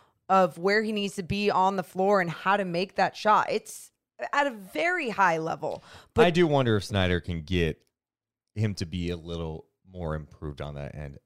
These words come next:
Speaker 2: I, he's always gonna be at a disadvantage with his size. He's not, he's just not a big dude at all. His frame is not, you know, like, he's just
Speaker 1: It
Speaker 2: a smaller guy. But Lowry got wherever and <laughs> where,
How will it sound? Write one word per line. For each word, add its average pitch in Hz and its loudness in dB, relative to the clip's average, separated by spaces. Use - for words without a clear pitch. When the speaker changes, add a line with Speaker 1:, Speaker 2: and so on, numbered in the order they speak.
Speaker 2:
I, 113 -2
he's 123 -2
always 139 -4
gonna 110 0
be 95 0
at 85 -2
a 85 -4
disadvantage 78 -6
with 80 -12
his 82 -8
size. 73 -6
He's 90 -14
not, 101 -4
he's 95 -14
just - -18
not 107 -6
a - -4
big 82 -10
dude 87 -8
at 78 -8
all. 82 -4
His 80 -14
frame 92 -6
is 90 -10
not, 90 -8
you 117 -6
know, 117 -2
like, 98 -8
he's - -10
just - -4
Speaker 1:
It 160 -4
Speaker 2:
a - -20
smaller 131 -4
guy. 95 -4
But 147 2
Lowry 143 2
got 95 0
wherever 101 -2
and 95 -6
<laughs> 95 -2
where, 156 2